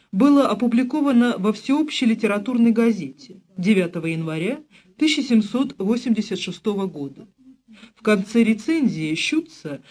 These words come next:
на книгу Мендельсона "Утренние часы", Берлин, тысяча семьсот восемьдесят пятый год, свою рецензию Щутц закончил следующими словами.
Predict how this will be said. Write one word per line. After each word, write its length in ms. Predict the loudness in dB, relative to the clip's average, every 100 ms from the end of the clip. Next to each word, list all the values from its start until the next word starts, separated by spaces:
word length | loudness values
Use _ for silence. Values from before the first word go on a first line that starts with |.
| _
на 160 | 0 2
книгу 480 | 6 6 6 4 4
Мендельсона 840 | 4 4 2 -4 -6 -6 -4 -4
"Утренние 500 | -2 -2 0 -2 -4
часы", 580 | -6 -10 -10 -12 -10 -10 -12 _
Берлин, 580 | 0 2 4 2 2 0
тысяча 280 | -2 -4 -4
семьсот 500 | -6 -4 -2 -4 -4
восемьдесят 640 | -4 -2 -2 -4 -6 -10
пятый 320 | -6 -8 -6 -6
год, 280 | -6 -10 -12 _ _ _ -20 -20 -16
свою 440 | -2 4 6 6
рецензию 720 | 4 2 2 0 0 -2 -4
Щутц 440 | -4 -4 -4 -6 -14 -20 -10
закончил 640 | -2 0 0 0 0 -2 -4
следующими 760 | 0 0 2 0 -2 -2 -4
словами. 680 | -4 -6 -6 -6 -10 -14